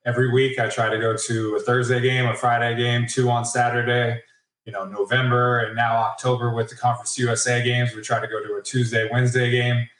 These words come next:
Uh, right now I have forty-nine confirmed games on my regular sch-, season schedule with a space for up to fourteen more.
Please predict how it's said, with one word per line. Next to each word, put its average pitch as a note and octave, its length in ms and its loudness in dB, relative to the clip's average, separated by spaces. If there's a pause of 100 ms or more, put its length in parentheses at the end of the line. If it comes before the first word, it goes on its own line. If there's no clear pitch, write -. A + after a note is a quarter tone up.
(400)
Uh, G#2+ 220 2
right B2+ 240 2
now B2+ 200 2
I A#2+ 100 2
have A#2 340 0 (100)
forty-nine B2 580 2
confirmed A#2+ 460 -2
games B2 380 2
on A#2 120 0
my G#2+ 120 -2
regular A2+ 420 0
sch-, - 360 -2
season B2 380 0
schedule B2 600 0
with A2+ 220 -2
a - 20 -12
space A#2+ 540 -2
for A2 360 -2
up A#2+ 160 -4
to C3 80 -18
fourteen C3+ 600 0
more. G3+ 420 0